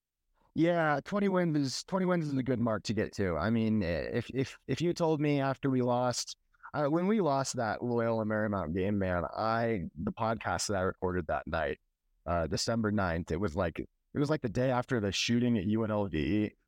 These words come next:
I was in the middle of finals. That was a rough time for the, here at the Let's Run podcast, man. That was, that was a rough time after that Loyola Marymount game. If you told me that we would beat Creighton and then end up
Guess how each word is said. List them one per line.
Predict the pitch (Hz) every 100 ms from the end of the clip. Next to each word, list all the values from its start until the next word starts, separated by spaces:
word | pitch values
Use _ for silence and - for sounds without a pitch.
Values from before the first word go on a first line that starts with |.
| _
I | 110
was | 123 120
in |
the | 110
middle | 113 113
of | 101
finals. | - 85 98 101 87 -
That | 175
was | 123
a | 101
rough | 85 76
time | - 73 80 -
for | - 69 -
the, | - - _ _ _
here | 143 170
at | 151
the |
Let's | 120 117 -
Run | 110 107
podcast, | 82 78 - 95 98
man. | 104 107
That | 165 127
was, | 117
that |
was | 135
a | 87
rough | 78 98 87 -
time | - 69 73 80 - _ _ _
after | 90 - 101
that | 71
Loyola | 95 98 95 90
Marymount | 90 87 78 73 -
game. | 82
If | -
you | -
told | 165 156
me | 147 143
that | 127
we | 120 123
would | 120 95
beat | - 131
Creighton | - 139 139 135 127 127
and | 110
then | 110 101 98 -
end | 127 131
up | 127